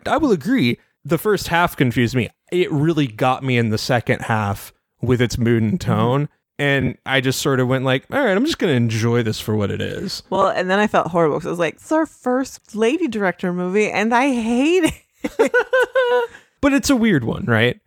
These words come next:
Speaker 2: It, it's a weird movie.
Speaker 1: And there are some things in this movie that I definitely think we do appreciate.
Speaker 2: Yes. The best part of this movie, our cast, which is made up of Tilda Swinton. <laughs>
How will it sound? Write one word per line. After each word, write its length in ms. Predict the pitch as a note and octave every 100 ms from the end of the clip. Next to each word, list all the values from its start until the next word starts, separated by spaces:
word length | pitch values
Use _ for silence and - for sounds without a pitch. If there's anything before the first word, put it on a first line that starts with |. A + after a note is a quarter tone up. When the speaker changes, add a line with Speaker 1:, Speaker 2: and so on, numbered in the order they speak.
| -
Speaker 2:
It, 240 | F#3 E3+ -
it's 200 | F3 -
a 60 | D#3
weird 200 | - -
movie. 360 | - _ _ _ B3+
Speaker 1:
And 540 | A#3 A#3 A3+ A3 - _ _ -
there 220 | F#3 F3+
are 200 | E3 D#3
some 340 | - - C#3 B2+
things 320 | D3+ C#3+ D3+
in 100 | D#3+
this 180 | E3 C3+
movie 300 | A#2 G#2+ G#2+
that 160 | A#2
I 100 | A#2+
definitely 600 | A2 - C3 D3+ B2+ A#2
think 260 | A2+ A#2 -
we 200 | C#3 E3+
do 340 | C3+ D#3+ C#4+
appreciate. 960 | D#3+ - G#2+ - G#2+ G2 G#2 G2+ - - _ _ -
Speaker 2:
Yes. 560 | G#3+ D#4+ F3 - - _ _ -
The 260 | F3+ G#3+
best 380 | G#3 A#3 - -
part 220 | - D#3+
of 100 | D3
this 180 | D3 -
movie, 480 | D#3 C#3+ F3 A3+ A3 _ _
our 140 | A#3 A#3
cast, 600 | - D4+ G#3+ D3+ - - _ _
which 180 | G#3 G#3+
is 140 | A3+ F#3+
made 180 | F3 E3
up 180 | D#3
of 180 | D#3 D3 _ _ -
Tilda 280 | E3 D3 D3+
Swinton. 420 | - - E2 -
<laughs> 240 | - -